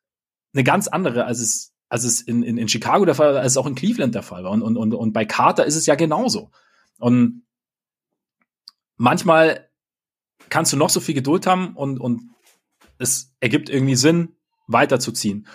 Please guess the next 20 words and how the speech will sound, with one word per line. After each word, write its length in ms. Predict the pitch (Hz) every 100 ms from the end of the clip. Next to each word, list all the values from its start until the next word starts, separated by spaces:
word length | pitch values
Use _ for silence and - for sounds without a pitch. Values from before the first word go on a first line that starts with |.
| - -
Und 100 | 127
vielleicht 300 | 131 160 -
braucht's 200 | 165 135
auch 100 | 123
jetzt 200 | 175 139
in 80 |
der 140 | 131 180
Situation 440 | 180 - 123 127
einfach 220 | 117 117
die 120 | - 113
Geduld 360 | 113 131 156
zu 80 | -
sehen, 200 | 120 135
okay, 280 | 127 139 127
wie, 260 | 131 139 131 117
wie, 720 | 139 165 170 165 165 160 139
wie 400 | 123 123 113 139
kann 160 | 139
sich 100 | 135
das, 460 | 131 120 - - -